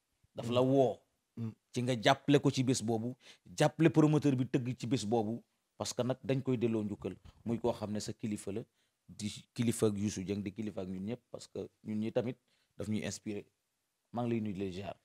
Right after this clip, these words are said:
Speaker 2: Maa ngi lay ziar sama soppe bi, maa ngi lay bëggee, maa ngi lay màggal, di la ziar bu baax a baax.
Speaker 1: Mhm.
Speaker 2: Di nuyu waa Equivox yëpp, ah.
Speaker 1: Mhm.
Speaker 2: Di nuyu aussi, euh,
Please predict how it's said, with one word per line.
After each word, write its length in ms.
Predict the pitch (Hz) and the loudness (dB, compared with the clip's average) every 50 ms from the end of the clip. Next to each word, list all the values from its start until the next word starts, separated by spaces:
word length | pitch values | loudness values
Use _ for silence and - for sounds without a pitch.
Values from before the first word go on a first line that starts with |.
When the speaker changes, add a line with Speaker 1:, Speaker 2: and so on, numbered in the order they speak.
| _ _ _ _ _ _ _ - | _ _ _ _ _ _ _ 2
Speaker 2:
Maa 120 | 131 143 151 | 4 4 4
ngi 100 | 151 156 | 4 2
lay 200 | 156 156 151 143 | 2 0 0 0
ziar 360 | 123 123 143 139 143 143 135 | 0 2 4 4 4 2 0
sama 220 | - 131 120 120 | -2 -4 -6 -4
soppe 280 | 117 120 117 110 - 110 | -6 -6 -8 -6 -4 -4
bi, 100 | 110 113 | -2 0
maa 140 | 110 113 110 | 0 0 -2
ngi 100 | 110 110 | -2 -4
lay 140 | 113 110 110 | -6 -8 -10
bëggee, 380 | - 110 104 - 110 107 107 110 | -10 -12 -12 -10 -10 -12 -10 -10
maa 140 | 110 107 107 | -10 -10 -10
ngi 100 | 107 110 | -10 -10
lay 180 | 110 107 107 104 | -12 -12 -12 -10
màggal, 340 | 110 107 107 - 104 107 107 113 117 | -12 -12 -12 -12 -14 -14 -14 -14 -16
di 100 | 107 104 | -16 -16
la 100 | 104 104 107 113 120 117 110 | -16 -16 -18 -20 -18 -14 -12
ziar 280 | - - 101 104 104 | -12 -10 -10 -10 -10
bu 100 | 104 104 104 | -12 -8 -6
baax 200 | 127 147 - - | -6 -6 -6 -6
a 40 | |
baax. 260 | 151 143 151 - - _ _ _ _ _ | -6 -6 -6 -6 -10 _ _ _ _ _
Speaker 1:
Mhm. 200 | 104 95 - - 98 _ _ _ | -12 -12 -12 -14 -14 _ _ _
Speaker 2:
Di 80 | - 110 | -10 -8
nuyu 220 | 113 113 110 107 107 | -6 -6 -6 -6 -8
waa 140 | 107 104 104 | -8 -10 -12
Equivox 400 | 101 - _ 101 107 101 98 107 | -16 -20 _ -16 -16 -14 -10 -6
yëpp, 180 | 135 165 190 - _ _ - - | -6 -6 -6 -8 _ _ -14 -10
ah. 120 | 127 - | -8 -8
Speaker 1:
Mhm. 220 | 104 98 101 98 101 104 _ _ _ _ _ _ _ _ - | -6 -6 -8 -10 -12 -16 _ _ _ _ _ _ _ _ -12
Speaker 2:
Di 140 | 113 113 117 | -8 -6 -6
nuyu 200 | 117 117 117 117 117 117 | -4 -2 -2 -2 -2 -4
aussi, 380 | 113 - - 120 123 120 120 113 | -4 -4 -6 -4 -4 -4 -4 -4
euh, 640 | 110 107 107 107 107 107 107 107 104 107 107 107 | -4 -6 -8 -8 -10 -10 -10 -12 -12 -12 -14 -14